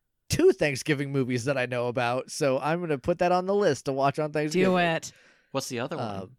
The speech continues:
Speaker 1: the other one is a A B C Family movie called Holidays, D A Z E, that you cannot find anywhere. Uh, it used to be on Netflix, but then A B C Family became
Speaker 2: Yeah.
Speaker 1: Freeform, and they took all their A B C Family movies off of
Speaker 3: Mm.
Speaker 1: there,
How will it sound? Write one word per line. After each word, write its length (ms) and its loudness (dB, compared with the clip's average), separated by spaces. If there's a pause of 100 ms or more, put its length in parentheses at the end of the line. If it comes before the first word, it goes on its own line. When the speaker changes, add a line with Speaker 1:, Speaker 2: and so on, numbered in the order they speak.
(800)
Speaker 1:
the 80 2
other 120 4
one 140 0
is 160 0
a 380 6
A 100 6
B 100 2
C 160 2
Family 340 2
movie 380 0 (140)
called 340 0
Holidays, 960 -2
D 240 -6
A 160 -2
Z 180 -4
E, 480 -10
that 160 -10
you 240 -10 (120)
cannot 400 -6
find 320 -2
anywhere. 800 -2 (120)
Uh, 500 0
it 80 -8
used 220 0
to 60 -10
be 80 2
on 80 0
Netflix, 600 -4 (300)
but 100 -4
then 320 0 (160)
A 100 2
B 80 -2
C 140 -4
Family 260 0
became 500 -2
Speaker 2:
Yeah. 220 2
Speaker 1:
Freeform, 200 2
and 100 0
they 80 -4
took 160 0
all 80 4
their 100 4
A 80 4
B 80 -4
C 120 -4
Family 280 0
movies 320 2
off 140 2
of 80 -6
Speaker 3:
Mm. 20 -2
Speaker 1:
there, 240 2